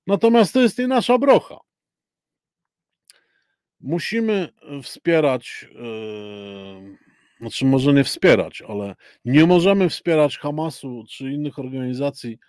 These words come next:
e, muzułmańskich, tam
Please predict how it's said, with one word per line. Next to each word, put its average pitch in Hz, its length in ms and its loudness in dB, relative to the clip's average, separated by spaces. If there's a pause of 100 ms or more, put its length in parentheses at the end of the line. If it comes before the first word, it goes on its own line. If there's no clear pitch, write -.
(560)
e, 107 600 -8 (180)
muzułmańskich, 143 880 -4
tam 131 260 -8